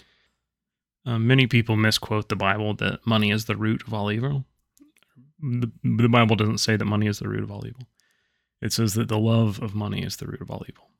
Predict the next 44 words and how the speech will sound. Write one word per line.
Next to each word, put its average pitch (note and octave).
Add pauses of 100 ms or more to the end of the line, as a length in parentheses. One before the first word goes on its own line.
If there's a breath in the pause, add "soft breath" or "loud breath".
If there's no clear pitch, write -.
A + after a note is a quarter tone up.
(360)
You G#2
know, G2
we G#2+
all A#2+
interact G#2
with G#2
money G2+
daily, F#2+
but G#2+
we G#2+
rarely G2+
think A2
about G2+
what G#2
it G#2
is A2+ (800)
and A2
the G#2+
way G#2+
that G2+
we G2
think -
about G#2
money C3 (480 soft breath)
and A2
the G#2+
way A2
that A2
thinking G#2+
about G#2
money G#2 (640)
changes G#2+
the G2+
role G2
that G2
it -
plays F#2+
in G2
our F2+
lives E2 (500)
and G2+
how G2
we F#2
behave. E2+